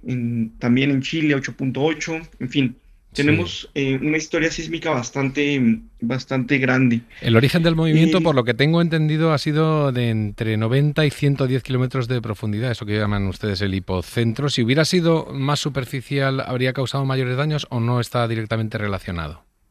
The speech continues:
Speaker 1: Exactamente, sí, lo que dices es, es bien cierto, el, el hipocentro fue a casi cien kilómetros de profundidad.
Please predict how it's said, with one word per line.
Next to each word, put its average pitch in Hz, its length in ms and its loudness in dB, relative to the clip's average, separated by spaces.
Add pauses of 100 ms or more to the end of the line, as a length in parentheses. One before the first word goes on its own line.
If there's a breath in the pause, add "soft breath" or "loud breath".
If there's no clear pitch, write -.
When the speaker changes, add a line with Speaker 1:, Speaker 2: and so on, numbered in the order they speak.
(680)
Speaker 1:
Exactamente, 160 920 2
sí, 185 140 -6
lo 160 160 -2
que 170 80 -4
dices 175 180 -6
es, 175 280 -8
es 156 220 -6
bien 170 220 -2
cierto, 208 360 2
el, 180 200 0
el 139 160 -4
hipocentro 156 500 -2
fue 147 220 0
a 135 260 0
casi 151 280 -6
cien 180 260 -2
kilómetros 175 460 -4
de 143 80 -4
profundidad. 143 640 0